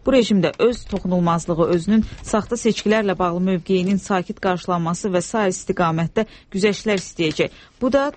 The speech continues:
ə, dövrümüzün acı gerçəkliyidir, deyib İsa Qəmbər Müsavat Partiyasının başqanı Yeni Müsavat qəzetinə müsahibəsində.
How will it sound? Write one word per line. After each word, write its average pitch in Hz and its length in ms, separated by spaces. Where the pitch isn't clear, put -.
ə, 165 320
dövrümüzün 180 640
acı 185 400
gerçəkliyidir, 180 840
deyib 160 260
İsa - 240
Qəmbər 165 400
Müsavat 175 400
Partiyasının 165 480
başqanı 165 480
Yeni 180 320
Müsavat 165 400
qəzetinə 160 480
müsahibəsində. 156 720